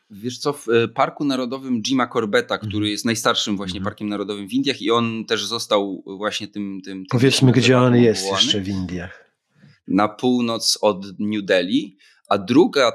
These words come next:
Speaker 1: drugie takie miejsce, e, które też jest dość szczególne z tej pierwszej dziewiątki, to jest rezerwat Ranthambore. To jest w Rajasthanie, na południe od Delhi. E, suchy las liściasty, który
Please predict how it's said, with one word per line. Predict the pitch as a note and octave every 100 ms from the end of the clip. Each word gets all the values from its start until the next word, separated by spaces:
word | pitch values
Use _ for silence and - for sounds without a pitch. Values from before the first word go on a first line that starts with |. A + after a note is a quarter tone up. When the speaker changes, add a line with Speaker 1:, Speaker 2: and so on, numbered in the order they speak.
| -
Speaker 1:
drugie | A2+ C#3 C#3+
takie | A#2+ -
miejsce, | A2 A#2 C#3 - - G#2+ G2+ G2+ G#2 -
e, | G#2 G2 G2
które | F#2+ - A#2 A2
też | - C#3 -
jest | G2
dość | G2 -
szczególne | - F#2 F#2 F#2 F2+ F#2 B2+ _ _ _ _ _ - -
z |
tej | - A#2
pierwszej | A2+ - G2+
dziewiątki, | G2 F#2+ G#2+ - A#2+
to | G#2+
jest | G2+
rezerwat | A2 G#2 G#2+ A#2 A2 A2
Ranthambore. | A2+ G#2+ G#2+ G#2 G#2 F2+ E2+ - _ _
To | G#2+
jest | G2+
w |
Rajasthanie, | A2+ G#2+ A2 - G2+ F#2
na | F2 F#2
południe | G#2 G2 F#2 F#2+
od | F#2 - -
Delhi. | F#2 E2+ F#2+ F#2+ D#2 A#2+ C3 - - _
E, | - F#2+ F#2
suchy | - - D#3 F3+ D3 C3
las | A#2 A#2 A#2 -
liściasty, | G#2+ G#2 - G#2+ F#2+ - -
który | C#2+ - F2+ F#2 F#2 F2+ F2